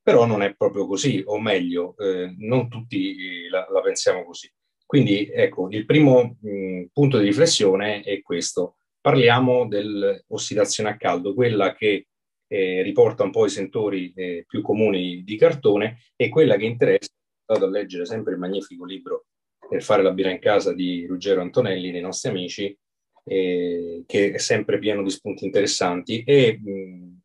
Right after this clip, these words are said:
eh, in questo caso parla di conseguenza dell'ossidazione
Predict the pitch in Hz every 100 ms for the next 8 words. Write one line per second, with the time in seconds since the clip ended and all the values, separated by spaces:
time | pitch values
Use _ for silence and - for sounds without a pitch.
0 | _ _ - 92 90 87 - - - -
1 | - - _ 113 - 135 165 131 143 107
2 | 120 110 98 92 98 - _ _ _ _
3 | _ - 113 107 135 139 120 - 104 104
4 | 107 147 - - 107 98 101 101